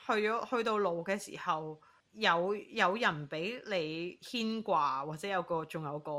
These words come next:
connection，好似好重，即係，係，我，我，我有諗過，即係去到老嘅時候，會唔會，會唔會好寂寞，或者，即係或者去到一個你對個世界冇咩 connection，然後你好快就想，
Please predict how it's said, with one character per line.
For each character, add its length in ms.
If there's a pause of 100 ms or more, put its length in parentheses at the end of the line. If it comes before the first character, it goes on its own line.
(140)
connection， 680
好 100
似 180
好 120
重， 200 (300)
即 140
係， 240
係， 240 (100)
我， 220
我， 80 (120)
我 60
有 80
諗 260
過， 200
即 100
係 60
去 80
到 100
老 180
嘅 180
時 160
候， 200
會 140
唔 100
會， 340 (260)
會 200
唔 80
會 160
好 160
寂 460
寞， 220 (140)
或 160
者， 140 (1200)
即 100
係 20
或 120
者 100
去 180
到 140
一 60
個 580 (500)
你 140
對 100
個 80
世 140
界 160
冇 180
咩 160
connection， 720
然 100
後 400
你 80
好 160
快 300
就 140
想， 180